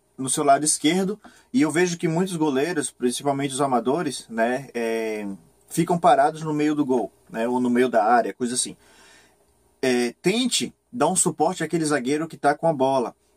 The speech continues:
né, usando a movimentação, né? Esse negócio de goleiro ficar parado não existe. Então, se a bola tá no lado direito, com, no lado esquerdo com o, com o seu zagueiro, você vai ficar próximo dele pra dar uma assistência e, claro, dizer pra ele, "Eu tô aqui,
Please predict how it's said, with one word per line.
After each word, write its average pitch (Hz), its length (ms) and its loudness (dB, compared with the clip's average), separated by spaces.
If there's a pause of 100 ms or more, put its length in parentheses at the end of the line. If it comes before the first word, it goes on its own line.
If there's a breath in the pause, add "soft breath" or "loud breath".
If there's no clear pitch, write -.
né, 123 280 -2
usando 120 540 0
a 143 40 0
movimentação, 143 800 0
né? 107 140 -4
Esse 117 140 -6
negócio 147 280 -2
de 139 60 -4
goleiro 135 320 0
ficar 139 200 -6
parado 123 380 2
não 139 160 -4
existe. 123 480 -2 (240 soft breath)
Então, 143 280 -2
se 143 120 0
a 139 80 2
bola 156 280 0
tá 180 160 0
no 190 100 -6
lado 160 180 2
direito, 131 480 -2
com, 123 300 -2
no 127 140 -2
lado 127 160 4
esquerdo 135 420 -2
com 127 180 0
o, 110 640 -2 (800)
com 131 100 0
o 127 60 2
seu 139 160 0
zagueiro, 131 480 0 (360 soft breath)
você 127 300 0
vai 131 360 2
ficar 139 300 -2
próximo 135 480 -2
dele 127 300 0
pra 151 100 0
dar 135 100 0
uma 143 80 4
assistência 165 600 -2
e, 180 80 -6
claro, 190 340 0
dizer 151 260 0
pra 170 220 2
ele, 175 260 -2
"Eu 131 140 -2
tô 151 100 -6
aqui, 160 380 -4